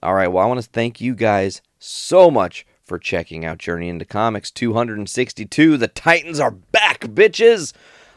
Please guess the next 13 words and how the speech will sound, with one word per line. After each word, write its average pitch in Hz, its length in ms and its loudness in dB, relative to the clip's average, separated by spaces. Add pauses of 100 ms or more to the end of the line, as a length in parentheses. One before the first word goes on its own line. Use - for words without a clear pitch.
(220)
I 139 340 2
have 120 500 0
been 120 460 -2
your 113 440 0
host, 101 440 -2
Nate, 95 340 -6
and 67 100 -14
as 95 240 -6
always, 95 460 0 (440)
I'm 90 340 -10
encouraging 85 640 -6
you 76 240 -12 (420)
to 95 200 -8